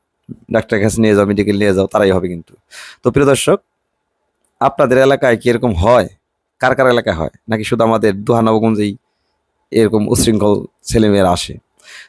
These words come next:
তো সব কিন্তু আমাদের এল-, দোহানবগঞ্জের না, অন্য অন্য এলাকায় থেকে কিন্তু ট্রলার ভাড়া করে এসব আনে। এগুলির মধ্যে কিন্তু, আহ, এই নিশা আর যে দাব-, দাব্র, নিশা, যে মদ টদ, আবুল, আবুল তাবুল জিনিস, এগুলো তারা অনেক ট্রলারে পাওয়া যায়, অনেকেই খায় এগুলি সব জিনিস।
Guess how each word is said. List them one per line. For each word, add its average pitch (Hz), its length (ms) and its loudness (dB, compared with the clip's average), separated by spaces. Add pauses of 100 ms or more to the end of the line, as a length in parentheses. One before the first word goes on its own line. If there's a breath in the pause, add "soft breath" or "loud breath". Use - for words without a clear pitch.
তো 127 80 2
সব 147 260 0
কিন্তু 165 200 2
আমাদের 143 200 2
এল-, 147 220 2
দোহানবগঞ্জের 143 540 2
না, 90 220 -6 (540)
অন্য 139 180 0
অন্য 143 140 2
এলাকায় 151 200 2
থেকে 131 200 4
কিন্তু 135 360 0
ট্রলার 110 280 0
ভাড়া 107 220 0
করে 107 260 0 (400)
এসব 104 220 2
আনে। 107 260 -2 (240)
এগুলির 110 240 2
মধ্যে 110 160 2
কিন্তু, 107 340 0
আহ, - 440 -8
এই 90 260 4
নিশা 98 520 2 (640)
আর 95 80 -6
যে 95 160 0
দাব-, 98 460 -2
দাব্র, 101 320 0
নিশা, 95 320 0
যে 87 160 -2
মদ 95 220 0 (120)
টদ, 87 180 0
আবুল, 90 220 0
আবুল 92 200 0
তাবুল 92 160 0
জিনিস, 101 320 -4
এগুলো 110 240 2
তারা 110 280 0 (240 soft breath)
অনেক 110 220 -2 (140)
ট্রলারে 107 260 2
পাওয়া 113 180 2
যায়, 87 200 -2
অনেকেই 101 340 -6
খায় 85 240 -4
এগুলি 85 200 -8
সব 85 220 -10
জিনিস। 98 260 -6